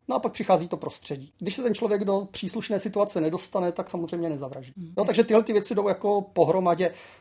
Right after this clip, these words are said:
Speaker 1: No jinak, co člověka determinuje, aby se stal zločine-, zločincem? No, eh, že z přelomu století, eh, známé jméno, teda, eh, jako už, už toho, už toho minulého, eh, známé jméno Cesare Lombroso, že jo, americ-, eh, italský, eh, i, i,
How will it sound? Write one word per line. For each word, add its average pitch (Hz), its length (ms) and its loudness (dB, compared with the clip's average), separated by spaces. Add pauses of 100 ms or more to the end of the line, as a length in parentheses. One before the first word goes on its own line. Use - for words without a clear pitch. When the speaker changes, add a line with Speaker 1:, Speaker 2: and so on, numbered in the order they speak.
Speaker 1:
No 170 80 6
jinak, 214 220 4
co 180 120 -4
člověka 196 580 2
determinuje, 185 560 4
aby 185 120 2
se 190 100 -6
stal 190 240 0
zločine-, 170 500 0
zločincem? 185 720 0
No, 175 200 2 (440)
eh, 160 40 2 (680)
že 180 140 0
z - 100 -6
přelomu 202 360 4
století, 185 720 2 (140)
eh, 180 300 0
známé 175 400 2
jméno, 180 420 2 (160)
teda, 156 200 0
eh, 160 480 -8
jako 156 160 -8
už, 190 160 -10
už - 180 -10
toho, 156 140 -4
už - 120 -10
toho 156 160 -4
minulého, 170 460 4 (360)
eh, 165 220 4
známé 170 280 4
jméno 185 280 4
Cesare 185 400 0
Lombroso, 165 720 2
že 180 100 -4
jo, 175 80 0
americ-, 160 420 -4
eh, 156 260 2
italský, 180 580 0 (160)
eh, 165 40 2 (500)
i, 165 100 -2
i, 185 260 -4